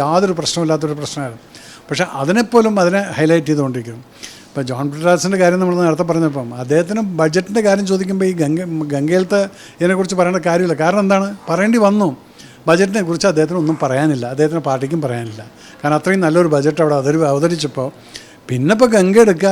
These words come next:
അല്ലെങ്കിൽ മഹാകുംഭം എടുക്കുക, അവിടെ മുങ്ങി കുളിച്ചു. പക്ഷേ അത് കയ്യടി നേടാൻ വേണ്ടിയിട്ട് എന്തിനാണ് ഈ ഹിന്ദുക്കളുടെ മേക്കെട്ട് കയറുന്നതെന്ന് ഞാൻ ഇതേപോലെ പത്ത് ചോദ്യം അദ്ദേഹത്തിൻ്റെ,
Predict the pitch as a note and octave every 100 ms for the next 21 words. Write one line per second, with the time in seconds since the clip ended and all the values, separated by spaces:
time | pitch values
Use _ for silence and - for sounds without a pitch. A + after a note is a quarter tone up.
0 | F#3+ F3 F3+ F3 C#3+ E3 F3+ G#3 G3+ E3
1 | F3+ E3 F3 F3 F3+ D#3+ E3+ F3+ D#3 D3
2 | E3+ D#3+ - - - - - - C3 B3+
3 | B3+ C4+ C#4 A#3+ - G#3+ A#3+ C4+ D4 C4
4 | A#3 A3+ A#3 A3+ G#3 G3 G3 F#3+ G#3+ A#3+
5 | B3 A#3+ F3 F3 F3+ G3 G3+ F3 E3+ E3+
6 | E3 D3+ A#2 A#2 - - E3 G3+ A#3+ G#3+
7 | G#3+ G#3 F#3+ - A#3+ G3 F#3+ F3 F3+ E3
8 | F3+